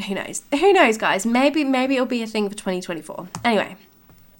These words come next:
Thank you so much for joining me for Podmas Day two.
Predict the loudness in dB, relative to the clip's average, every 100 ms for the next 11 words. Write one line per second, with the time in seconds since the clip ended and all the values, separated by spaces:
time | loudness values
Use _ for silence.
0 | -10 -4 -2 -2 -2 -2 0 -2 -4 -4
1 | -2 0 0 -2 -2 -6 -6 -4 -2 -2
2 | -2 -2 -2 -2 0 0 2 -2